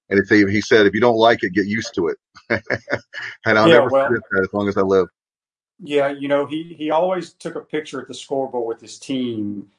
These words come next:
Speaker 2: if he won a championship. And so maybe you're, you're referring to when Duke, I think,
Speaker 1: Yeah.
Speaker 2: upset Clemson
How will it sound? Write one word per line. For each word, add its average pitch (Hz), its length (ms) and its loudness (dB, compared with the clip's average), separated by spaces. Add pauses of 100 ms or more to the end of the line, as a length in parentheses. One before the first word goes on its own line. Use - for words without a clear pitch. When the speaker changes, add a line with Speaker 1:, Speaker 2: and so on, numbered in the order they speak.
(240)
Speaker 2:
if 156 200 0
he 143 100 2
won 127 220 2
a 113 60 -4
championship. 117 840 -6
And 104 100 -10
so 135 140 2
maybe 127 240 2
you're, 117 240 -4 (220)
you're 120 180 -4
referring 123 420 0
to 120 60 -4
when 110 220 -6
Duke, 123 340 -6
I 123 100 -4
think, - 280 -6
Speaker 1:
Yeah. 143 140 4
Speaker 2:
upset 131 340 -2
Clemson 127 600 -4